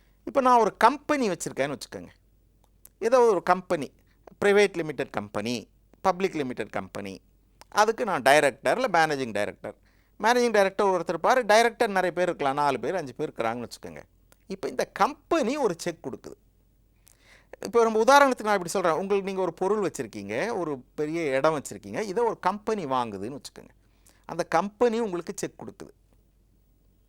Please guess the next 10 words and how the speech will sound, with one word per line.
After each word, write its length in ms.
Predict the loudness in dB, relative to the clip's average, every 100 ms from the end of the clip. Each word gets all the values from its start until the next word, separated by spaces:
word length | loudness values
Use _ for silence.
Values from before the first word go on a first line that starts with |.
| _ _ _ _ _ _ _
அது 240 | -2 -2
டிஸ்ஹானர் 540 | -4 -6 0 0 2 0
ஆயிடுது. 300 | 0 -2 -10 _ _ _ _ _ _ _ _ _ _ _ _ _ _ _ _ _ _ _ _ -16
இப்ப 520 | -14 -8 -6 -6 -8 _ _ _ _ _ _ _ _ _ _ _
உரிமையியல் 640 | -4 0 0 2 2 4 6
வழக்கு 440 | 8 6 4 -2
நீங்க 200 | 0 0
போடலாம் 440 | 0 0 2 2
கம்பெனி 400 | 0 -4 -4 -6
மேல, 280 | -4 -4 -6